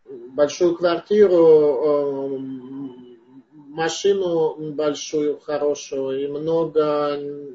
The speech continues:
ден-, денежных знаков, и тогда это благословение.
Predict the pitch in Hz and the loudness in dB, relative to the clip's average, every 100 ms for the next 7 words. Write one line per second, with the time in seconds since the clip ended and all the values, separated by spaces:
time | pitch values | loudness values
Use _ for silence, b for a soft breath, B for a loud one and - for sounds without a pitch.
0 | 117 _ _ _ _ _ _ _ _ _ | -20 _ _ _ _ _ _ _ _ _
1 | _ _ _ 143 147 139 165 156 139 147 | _ _ _ -12 -8 -4 -2 -2 -4 -6
2 | 123 147 190 185 160 - - 131 131 - | -8 -8 -6 -4 -6 -6 -6 -6 -4 -6
3 | 131 127 151 175 170 156 151 139 139 131 | -10 -8 -6 -4 -4 -4 -4 -4 -4 -6
4 | - 135 120 110 101 95 92 | -10 -8 -6 -6 -8 -12 -20